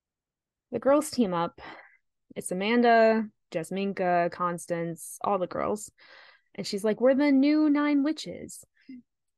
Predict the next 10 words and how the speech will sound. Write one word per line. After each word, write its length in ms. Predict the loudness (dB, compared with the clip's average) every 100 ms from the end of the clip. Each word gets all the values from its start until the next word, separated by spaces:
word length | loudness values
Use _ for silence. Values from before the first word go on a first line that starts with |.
| _ _
And, 600 | 0 2 2 2 0 -2 -6 -16 _ _ _ -4
um, 520 | -2 0 -2 -4 -6 -10 _
and 140 | -4 -2
that's 180 | -2
counting 680 | -2 -2 -2 -2 -4 -4 -6 -12 -20
Croy 480 | -6 0 2 4 2
and 280 | -2 -6 -8
Chariot. 520 | -6 -4 -2 -2 -6 -12 -20 _ _ _ _ _ _ _ _ _ _ _ -20 -20 _ _ _ _ _ _ -2
And 380 | 0 0 -2 -4
they, 480 | -2 -2 -2 -4 -8